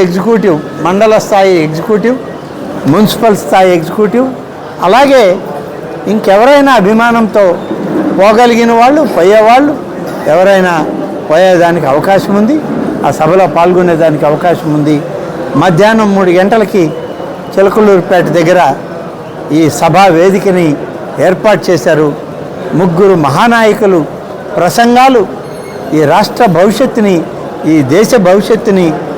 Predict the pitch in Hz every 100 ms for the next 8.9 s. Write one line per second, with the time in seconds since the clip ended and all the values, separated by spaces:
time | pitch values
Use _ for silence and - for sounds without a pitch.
0 | - - - 123 196 262 220 190 269 -
1 | 240 175 - - - - - - 147 185
2 | 269 285 226 226 214 202 196 180 156 190
3 | 190 185 175 - 185 247 320 - - -
4 | - - - - 196 220 196 196 175 165
5 | 160 156 147 - - - - - - -
6 | - - - 175 202 208 208 151 - -
7 | - - 160 233 269 277 233 202 214 214
8 | 185 156 175 165 190 185 160 160